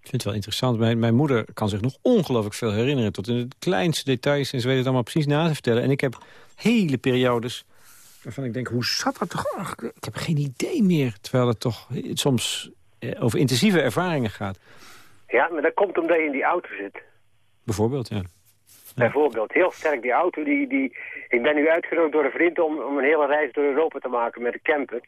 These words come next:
Speaker 1: Ja.
Speaker 2: En ik zie er zo gigantisch tegenop aan één kant. Het is natuurlijk geweldig om te doen. Maar ik weet gewoon, er gaan gewoon een heel stuk, gaan, gaan hele stukken verloren.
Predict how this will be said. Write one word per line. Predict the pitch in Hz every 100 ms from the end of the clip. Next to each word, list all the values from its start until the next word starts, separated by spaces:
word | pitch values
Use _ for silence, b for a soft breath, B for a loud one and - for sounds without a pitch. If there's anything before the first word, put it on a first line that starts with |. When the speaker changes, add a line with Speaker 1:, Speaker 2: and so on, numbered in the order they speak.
| _
Speaker 1:
Ja. | 101 98 113 B B B B
Speaker 2:
En | - 139 143
ik | 156 -
zie | - 175 165
er | 165 - 143 - 120
zo | 185 202 196
gigantisch | - 170 - 185 156 -
tegenop | - 165 151 170 156
aan |
één | 131 113
kant. | 113 107 131
Het | -
is | -
natuurlijk | - 156 139
geweldig | - 143 180 151
om | 131 139
te | 123
doen. | 160 156 - _ _ b b b b b b
Maar | 139 151
ik | 165 147
weet | 127 190 202
gewoon, | - 156 156 143
er | 123
gaan | 151 147
gewoon | 113 143 139
een | 123 131
heel | 180 165
stuk, | - 160 156
gaan, | 139 123 135 147 B B
gaan | - 143
hele | 170 185
stukken | - 151 135
verloren. | 117 156 160 117